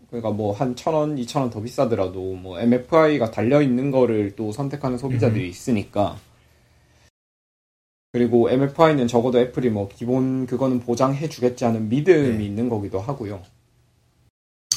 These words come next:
Speaker 1: 뭐 그래서 그런 것 때문에라도 엠에프아이 프로그램 자체는 없어지지 않을 것 같고, 저는 사실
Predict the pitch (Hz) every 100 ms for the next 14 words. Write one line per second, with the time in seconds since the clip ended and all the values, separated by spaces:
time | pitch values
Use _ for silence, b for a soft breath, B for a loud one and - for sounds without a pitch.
0 | - 131 123 - 135 139 131 160 190 196
1 | 190 160 156 151 147 135 127 117 113 107
2 | 135 143 185 180 190 185 190 135 117 175
3 | 175 175 175 156 117 101 160 147 135 87
4 | 110 143 101 - - 98 90 - 139 165
5 | 185 165 165 160 151